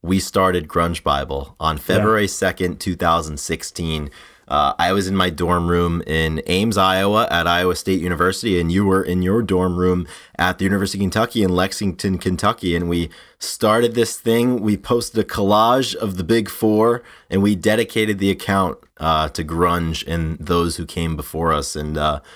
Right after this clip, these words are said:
Speaker 1: here we are seven years later, ripping through a podcast. And, uh, it's been,
Speaker 2: Yeah.
Speaker 1: it's been a long time coming. It's been a long road, and it's weird how, how much our lives have changed. And this has always been something that we've,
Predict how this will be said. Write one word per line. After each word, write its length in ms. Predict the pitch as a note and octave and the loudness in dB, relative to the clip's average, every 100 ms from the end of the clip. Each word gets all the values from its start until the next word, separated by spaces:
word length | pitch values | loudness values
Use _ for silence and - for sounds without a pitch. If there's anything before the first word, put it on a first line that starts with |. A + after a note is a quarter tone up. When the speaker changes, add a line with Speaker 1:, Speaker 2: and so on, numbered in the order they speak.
| - _ - | -20 _ -2
Speaker 1:
here 140 | G2 | 2
we 100 | F#2+ | 4
are 140 | G2+ F#2 | 2 0
seven 420 | - F#2 G2 F2+ | -2 -2 0 0
years 240 | F#2 E2+ | 0 -2
later, 540 | E2 F2 F2+ E2+ D2 - _ _ - | 0 0 2 2 0 -6 _ _ -10
ripping 420 | E2+ G#2+ A2+ G2+ | 0 0 2 -2
through 480 | - F2+ F#2+ F2 D#2+ | -2 0 2 2 -2
a 80 | E2+ | -10
podcast. 920 | - F2+ F2 - D2+ C#2+ C#2+ - - - | -2 0 -2 -2 -2 -2 -4 -10 -12 -6
And, 320 | D2+ D2+ C#2+ | -4 -4 -2
uh, 340 | D2+ C#2+ D2 D2 - | 0 0 0 -4 -16
it's 100 | - | -6
been, 140 | A#2+ | 0
Speaker 2:
Yeah. 80 | A#2 | 0
Speaker 1:
it's 140 | G2 - | 0 -2
been 100 | A2 | 0
a 80 | |
long 240 | F#2 F#2+ F#2+ | 2 2 0
time 240 | G2+ F#2+ | -2 -4
coming. 280 | D#2+ G2 G2 | -2 -2 -2
It's 100 | F2 | -2
been 120 | F2+ | -4
a 80 | E2 | 0
long 280 | E2+ E2+ D#2 | 0 0 0
road, 320 | E2 E2+ D#2 | 0 0 -2
and 200 | D2+ D2+ - - _ | -6 -8 -14 -20 _
it's 100 | - | -2
weird 240 | A2+ B2 | 2 2
how, 160 | G#2 G2+ | 2 0
how 140 | F#2 | 0
much 180 | G2 - | 0 2
our 140 | E2+ | 0
lives 320 | D#2+ D#2 E2 D#2 | 2 0 0 -6
have 120 | C#2 | -8
changed. 440 | - E2 D#2+ D#2 | -4 -2 -2 -4
And 120 | D#2 | -4
this 120 | D#2+ - | -4 -4
has 160 | E2 | -4
always 340 | - E2 E2 D#2+ | -2 0 0 -2
been 200 | D#2 D#2 | -6 -4
something 480 | E2 D2+ - D#2 D#2 | -4 -4 -4 -4 -4
that 120 | C2+ | -6
we've, 400 | D2+ D2+ C#2+ | -4 -6 -6